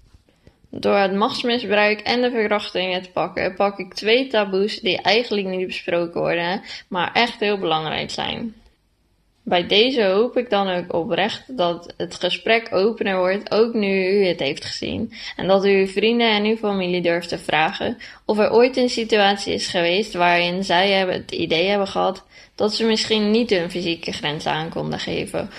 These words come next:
of dat die overheen gelopen werd. Hierdoor willen we het gesprek nogal openen en gaan we dieper op in. Dit is dan ook echt het einddoel van dit project: om mensen opener te laten spreken over deze taboes.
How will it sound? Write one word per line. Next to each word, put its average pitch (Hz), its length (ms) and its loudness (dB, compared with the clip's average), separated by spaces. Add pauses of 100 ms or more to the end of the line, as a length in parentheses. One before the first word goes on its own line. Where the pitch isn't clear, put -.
(180)
of 240 220 2
dat 214 200 4
die 202 160 4
overheen 180 400 2
gelopen 165 400 -4
werd. - 380 -6 (880)
Hierdoor 220 600 2
willen 190 200 2
we 180 80 0
het 180 160 -6
gesprek 214 360 0
nogal 180 640 0 (220)
openen 214 680 2
en 190 160 0
gaan 185 220 2
we 175 220 0
dieper 196 300 -2
op 175 240 2
in. 160 420 -4 (480)
Dit 220 260 4
is 240 100 0
dan 202 220 4
ook 180 180 0
echt - 280 -2
het - 120 -4
einddoel 190 520 0
van 175 220 -4
dit 175 200 -4
project: 156 600 -2
om 160 300 -4
mensen 196 400 -2
opener 196 480 0
te 180 100 -4
laten 175 300 -2
spreken 190 520 2
over 180 220 0
deze 170 320 -2
taboes. - 560 -8